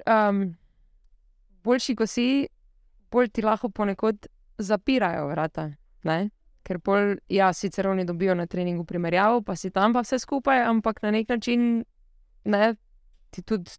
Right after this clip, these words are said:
mogoče v narekovajih pomagajo, saj ti to več kot mastno preplačaš, ne, to sploh ni vprašanje, da bi ti karkoli podarili. Ehm,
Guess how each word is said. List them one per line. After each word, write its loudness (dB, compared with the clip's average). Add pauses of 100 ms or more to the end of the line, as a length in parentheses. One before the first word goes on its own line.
mogoče -4
v -2
narekovajih 0
pomagajo, 2
saj -6
ti -8
to 0 (800)
več 0
kot -4 (120)
mastno 0
preplačaš, 0
ne, 2
to -4
sploh -4
ni -2
vprašanje, 0
da 2
bi -2
ti -8
karkoli -2
podarili. 2 (480)
Ehm, 2